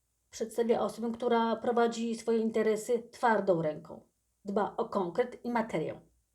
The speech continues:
Natomiast sprawy duchowe mogą być dla tej osoby obce. Król Buław jest trudnym życiowym partnerem, ponieważ tylko on ma rację. Jego racja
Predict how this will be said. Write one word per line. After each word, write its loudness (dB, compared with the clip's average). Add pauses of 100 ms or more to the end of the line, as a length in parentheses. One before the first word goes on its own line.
(460)
Natomiast -2 (500)
sprawy 0
duchowe 0 (540)
mogą 0
być 2 (100)
dla 4
tej 0
osoby -2
obce. -8 (840)
Król 0
Buław -2 (400)
jest -6
trudnym 2
życiowym -2
partnerem, -6 (480)
ponieważ 0 (280)
tylko -4
on 4
ma 4
rację. -4 (300)
Jego 2
racja 0